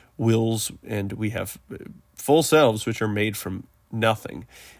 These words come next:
And the condition of us being saved from that is just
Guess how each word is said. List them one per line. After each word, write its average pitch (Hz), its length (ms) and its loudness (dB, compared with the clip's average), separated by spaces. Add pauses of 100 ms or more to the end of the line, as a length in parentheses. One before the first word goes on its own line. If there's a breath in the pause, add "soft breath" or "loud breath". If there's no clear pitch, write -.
(140 loud breath)
And 123 260 6
the 117 280 4
condition 139 840 2
of 107 160 -4
us 110 220 0
being 107 320 -2
saved 123 500 -2
from 123 360 0
that 127 340 0 (300 soft breath)
is 120 160 2
just 131 300 0